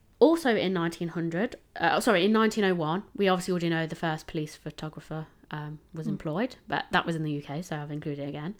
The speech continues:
Speaker 1: In nineteen oh three, they make things a little easier for officers in the Metropolitan Police as they bought their very first police cars, though they did just buy two. So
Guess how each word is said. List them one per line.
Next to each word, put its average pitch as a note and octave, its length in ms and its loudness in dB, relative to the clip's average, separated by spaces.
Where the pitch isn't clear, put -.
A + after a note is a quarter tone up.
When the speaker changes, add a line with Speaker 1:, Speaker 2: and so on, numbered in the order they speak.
Speaker 1:
In G3+ 160 2
nineteen C4+ 420 6
oh C4 120 4
three, G3+ 420 -4
they F#3+ 100 2
make G#3+ 220 2
things G3+ 180 0
a G3 40 0
little F#3 220 0
easier G#3 400 0
for - 200 -8
officers D#3 640 -8
in E3 100 -2
the E3 80 -2
Metropolitan D3+ 540 -8
Police D3+ 420 -6
as F3+ 140 -4
they F3+ 100 0
bought G3 300 -2
their A3+ 100 0
very A3 300 0
first A#3 580 0
police G#3+ 420 0
cars, D3+ 480 -8
though G3 120 2
they F#3+ 120 2
did F#3+ 280 0
just G3 280 -4
buy F3+ 220 0
two. D#3 340 -8
So D#3 260 0